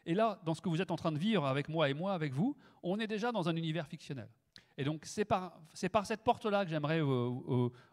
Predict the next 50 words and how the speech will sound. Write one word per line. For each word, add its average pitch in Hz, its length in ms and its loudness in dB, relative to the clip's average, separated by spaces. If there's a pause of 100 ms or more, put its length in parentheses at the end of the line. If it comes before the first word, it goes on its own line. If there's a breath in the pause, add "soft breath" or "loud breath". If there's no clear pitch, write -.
euh, 127 420 -4
vous 175 220 6
emmener. 170 380 4 (400 soft breath)
Et 156 140 4
on 170 80 4
va 190 180 6
commencer 196 420 2
par 180 320 6
établir 202 480 6
en 170 100 8
quoi, 190 440 4 (400 soft breath)
et 139 80 -2
ça 185 160 6
peut 180 120 6
être 180 180 4
aussi 214 200 6
pour 175 180 6
ceux 196 100 2
d'entre 175 220 4
vous 190 100 6
qui 185 160 -8
ne 143 80 0
sont 147 160 0
pas 175 140 4
familiers 185 440 2
avec 131 220 -2
ça, 190 240 -4 (380 soft breath)
une 160 180 0
découverte, 208 680 -4 (800)
euh, 135 80 -6
de 131 80 -6
la 165 80 0
manière 185 220 -2
de 180 60 -2
laquelle 180 260 0
les 151 80 0
neurosciences 170 680 0
et 139 60 -4
la 123 80 0
psychologie 170 640 4
et 156 40 0
les 131 100 0
neurosciences 151 380 2
cognitives 160 340 0
de 143 80 2
la, 117 140 2 (120)
de 127 60 -8
la 120 80 2
perception - 560 2 (500 soft breath)
permettent 202 560 4